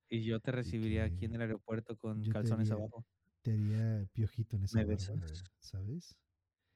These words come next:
Speaker 2: Y,
Speaker 1: ¿Me
Speaker 2: <clears throat>
Speaker 1: besas?
Speaker 2: perdón, y
Speaker 1: Ah.
Speaker 2: entonces, eh, entonces,
Speaker 1: <laughs>
Speaker 2: si, si yo te doy ese pedo, a ti te llega el, "Hey, este
Speaker 1: Sí,
Speaker 2: tipo,
Speaker 1: match,
Speaker 2: esta
Speaker 1: te digo
Speaker 2: chica quiere
Speaker 1: match.
Speaker 2: contigo". Ok,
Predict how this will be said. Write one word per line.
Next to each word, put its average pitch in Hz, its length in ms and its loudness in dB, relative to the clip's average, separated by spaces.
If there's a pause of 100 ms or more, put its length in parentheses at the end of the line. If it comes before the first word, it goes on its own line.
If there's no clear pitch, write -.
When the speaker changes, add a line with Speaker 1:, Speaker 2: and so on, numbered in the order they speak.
(120)
Speaker 2:
Y, 120 100 -2
Speaker 1:
¿Me 113 100 2
Speaker 2:
<clears throat> 170 240 4
Speaker 1:
besas? 156 60 -2
Speaker 2:
perdón, 151 240 2 (280)
y 151 80 2
Speaker 1:
Ah. 143 40 2
Speaker 2:
entonces, 175 360 0 (320)
eh, 147 420 2
entonces, 156 320 2
Speaker 1:
<laughs> - 140 -8
Speaker 2:
si, 170 160 -2
si - 220 0
yo 160 120 2
te 208 80 -2
doy 196 180 2
ese 196 120 0
pedo, 208 220 -2
a 165 80 2
ti 175 120 -4
te 202 120 0
llega 196 240 2
el, 156 140 0
"Hey, 196 380 2
este 170 560 2 (120)
Speaker 1:
Sí, 180 80 4 (100)
Speaker 2:
tipo, 208 120 4
Speaker 1:
match, 160 80 4
Speaker 2:
esta 147 140 -2
Speaker 1:
te - 60 -8 (180)
digo 180 140 2
Speaker 2:
chica 180 120 0
quiere 156 140 2
Speaker 1:
match. - 40 -2
Speaker 2:
contigo". 147 440 0
Ok, 123 200 -2